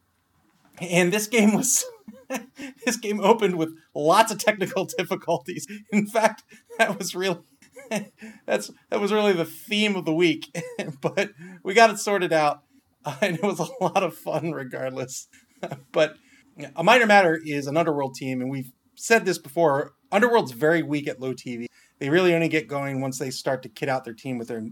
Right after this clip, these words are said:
those mutations. And because of that, and due to the fact that they have a lot of A V six on their roster,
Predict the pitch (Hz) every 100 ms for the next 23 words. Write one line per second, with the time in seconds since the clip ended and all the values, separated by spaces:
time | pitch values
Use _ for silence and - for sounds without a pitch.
0 | - 123 110 110 139 131 120 104 104 -
1 | _ _ _ _ _ - 143 131 135 262
2 | 233 165 131 135 _ _ _ _ _ _
3 | _ 175 180 175 156 156 175 160 151 120
4 | 143 139 139 139 135 127 147 147 131 -
5 | - 208 208 - - 135 131 120 113 156
6 | 220 220 123 110